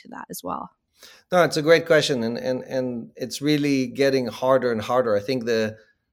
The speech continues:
Speaker 2: the banks, like a, like a bear, they're just trying to give us a bear hug and tighten,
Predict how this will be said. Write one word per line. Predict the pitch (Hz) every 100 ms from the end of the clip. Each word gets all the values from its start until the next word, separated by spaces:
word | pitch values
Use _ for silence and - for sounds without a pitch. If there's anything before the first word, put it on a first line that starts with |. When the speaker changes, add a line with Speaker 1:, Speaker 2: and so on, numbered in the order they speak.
| _
Speaker 2:
the | 117
banks, | 110 131 135 127 -
like | 117 113 -
a, | 113 107
like | 117 113 123
a |
bear, | 104 - 120
they're | 104 113
just | 127 -
trying | 131 131 110
to | 120 104 98 _ _ _ _ -
give | 107 151 143
us | -
a | 123
bear | 120 147
hug | 131 135 107 98
and | 117 117
tighten, | 151 156 180 113